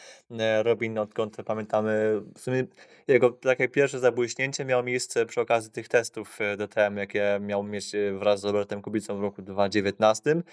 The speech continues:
E, od tamtej pory Robin, e, próbował sił w G T cztery, potem wchodził w G T trzy, takie bardziej, e, G T trzy, m, e, nie A D A C, tylko taką bardziej serię holendersko-niemiecko-belgijską.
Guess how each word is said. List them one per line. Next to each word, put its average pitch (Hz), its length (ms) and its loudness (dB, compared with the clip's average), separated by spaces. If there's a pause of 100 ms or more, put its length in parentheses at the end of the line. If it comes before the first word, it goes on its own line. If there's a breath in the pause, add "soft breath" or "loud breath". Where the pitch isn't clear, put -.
(420 loud breath)
E, 107 540 8
od - 180 -2
tamtej 113 380 -2
pory 110 280 2
Robin, 104 400 0
e, 104 40 -4 (720)
próbował 104 420 2
sił 104 220 -2
w 92 40 -8
G 107 120 -2
T 113 80 4
cztery, 127 500 4
potem 104 420 -8
wchodził 101 340 -6
w 98 40 -16
G 98 200 -2
T 104 100 -2
trzy, - 160 -4
takie 107 300 0
bardziej, 104 500 0 (360 loud breath)
e, 104 220 2
G 101 220 0
T 104 100 -2
trzy, 107 460 0
m, 107 240 -6
e, 104 240 2
nie 117 220 4
A 113 60 2
D 110 160 4
A 104 60 2
C, 117 180 2
tylko 113 240 -8
taką 110 260 -6
bardziej 107 300 0
serię 104 380 0
holendersko-niemiecko-belgijską. 107 1800 0